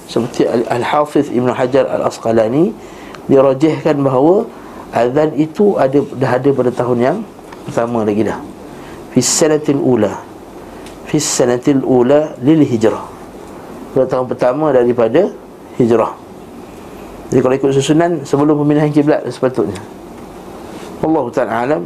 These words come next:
bissawab. Ya. Dalilnya, apa dalilnya? Berkata dar-, dar-, daripada Sahih Bukhari dan Muslim, daripada hadis Ibnu Umar radhiyallahu anhuma. Kanal muslimun, orang Islam,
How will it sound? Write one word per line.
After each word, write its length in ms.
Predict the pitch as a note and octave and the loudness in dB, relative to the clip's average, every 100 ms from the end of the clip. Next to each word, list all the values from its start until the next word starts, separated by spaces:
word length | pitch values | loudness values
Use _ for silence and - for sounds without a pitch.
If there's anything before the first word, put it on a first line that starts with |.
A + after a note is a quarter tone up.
| D#3 C3 | -8 -6
bissawab. 480 | A2+ - A2+ - - - - | -4 -2 -2 -2 -8 -18 -6
Ya. 400 | - D#3 G3+ - G3 - D#3+ - - - - | 0 2 2 -2 -4 -10 -12 -12 -18 -18 -8
Dalilnya, 720 | B2 D3+ F3 F#3+ F3+ G#3+ B3 - - | 0 2 4 4 4 4 2 -4 -6
apa 160 | - C#3+ D#3+ | -4 -2 0
dalilnya? 400 | D#3 E3+ F#3+ F3+ | 2 2 2 2
Berkata 320 | C#3+ C#3+ D3+ | 2 2 2
dar-, 160 | C#3 | 2
dar-, 200 | C#3 C#3 C3+ | 4 0 2
daripada 320 | C#3 C#3+ C#3+ C3 - | 2 4 2 2 -2
Sahih 320 | D3+ D3+ C#3+ | -2 0 0
Bukhari 400 | - D#3+ F3 C#3+ | 2 2 4 2
dan 80 | C3+ | 2
Muslim, 560 | D3 D3 F#3 A#3 B3 - - - - - | 0 2 2 2 0 -8 -20 -20 -18 0
daripada 320 | C#3 C#3 C#3 | 2 4 0
hadis 400 | C3+ D3 F3 F#3+ F#3+ | 0 0 2 0 2
Ibnu 320 | C#3 D3 D3+ | 2 2 2
Umar 400 | A#2+ D3+ E3+ D3+ | 2 2 2 2
radhiyallahu 640 | C#3 C#3 C#3+ C#3 C#3 C3 A#2+ | 2 4 4 4 4 4 2
anhuma. 560 | A2+ A2+ G#2+ G#2 - - - - - - - - | 0 0 -2 -4 -6 -12 -16 -18 -16 -16 -8 0
Kanal 480 | D3+ D#3 D#3 D3+ | 2 2 0 0
muslimun, 1120 | D3 D3 - C#3 C#3 D#3 E3+ F3 F3+ G3 G#3+ - - - - - - | 2 0 2 2 4 4 4 6 6 4 0 -6 -14 -20 -20 -20 -4
orang 240 | C#3 C#3 D3 | 0 0 -2
Islam, 520 | C#3 D3 F3+ A#3 C#4+ | 0 4 4 2 -4